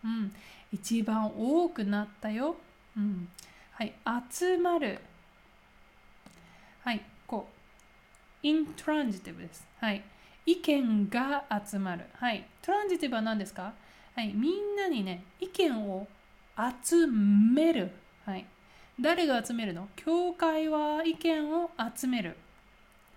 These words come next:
だから、意見が集まる。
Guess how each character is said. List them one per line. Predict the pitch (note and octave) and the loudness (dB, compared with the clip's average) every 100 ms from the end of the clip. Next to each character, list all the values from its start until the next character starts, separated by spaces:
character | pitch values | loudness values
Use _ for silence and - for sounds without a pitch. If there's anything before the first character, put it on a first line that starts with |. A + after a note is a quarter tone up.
| - - - - - | -20 -20 -20 -18 -8
だ | A#3 | -6
か | A3+ | -2
ら、 | G3 A3 D#4+ - | -2 0 -2 -4
意 | B3 | -4
見 | - A3 G#3+ G3+ | -2 -2 0 -2
が | F#3+ G#3 C4 D#4+ - A#3+ - | -2 -2 -2 -4 -6 -8 -4
集 | G#3+ | -2
ま | G#3 F#3+ | 0 0
る。 | G3+ | -2